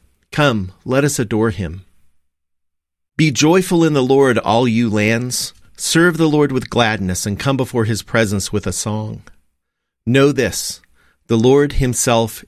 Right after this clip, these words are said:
is God. He himself has made us, and we are his.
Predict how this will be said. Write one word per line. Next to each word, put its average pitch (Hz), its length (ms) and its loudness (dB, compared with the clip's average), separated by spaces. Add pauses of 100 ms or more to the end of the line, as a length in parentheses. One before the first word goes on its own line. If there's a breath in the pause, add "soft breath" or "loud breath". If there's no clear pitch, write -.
is 92 180 -4
God. 90 440 -2 (640)
He 180 240 2
himself 156 480 0
has 104 180 -6
made 87 220 -6
us, - 280 -12 (120)
and 113 160 -2
we 156 480 0
are 135 120 -2
his. 131 520 -2